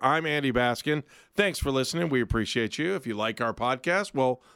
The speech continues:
then we like you. If you don't like our podcast, well, then we're gonna have to consider whether we like you or not. That's just the way we roll on this show. Um, it is always game day in Cleveland. No, if you don't like us, that's okay.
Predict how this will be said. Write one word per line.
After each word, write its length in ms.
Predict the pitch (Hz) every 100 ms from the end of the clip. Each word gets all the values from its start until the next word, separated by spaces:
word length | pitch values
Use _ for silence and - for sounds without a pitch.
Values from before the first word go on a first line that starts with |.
| _
then 200 | 131 165
we 120 | 170
like 280 | 190 196 190
you. 320 | 226 254 113
If 100 | -
you 80 | 127
don't 140 | 143 147
like 220 | 160 175
our 100 | 180
podcast, 540 | 190 190 214 226 214 - _ _ -
well, 100 | 123
then 160 | 131
we're 140 | 123 127
gonna 140 | 127
have 100 | 123
to 80 | 117
consider 400 | 107 95 113 107
whether 180 | 104 98
we 120 | 92
like 260 | 85 82
you 100 | 80
or 80 | 76
not. 300 | 73 69 69 _ -
That's 320 | - 117 -
just 180 | 127 -
the 60 |
way 160 | 123 147
we 100 | 202
roll 340 | 254 226 139
on 180 | 117 113
this 160 | 113 110
show. 340 | - 131 160 - - -
Um, 180 | 131 143
it 120 | 156
is 140 | 151 139
always 240 | 151 135
game 200 | 147 127 -
day 180 | 147 123
in 60 |
Cleveland. 460 | 104 110 110 113 104
No, 120 | 90
if 100 | 80
you 80 | 92
don't 160 | 123 151
like 200 | 175 226
us, 200 | 226 -
that's 200 | 285 -
okay. 300 | 180 - 139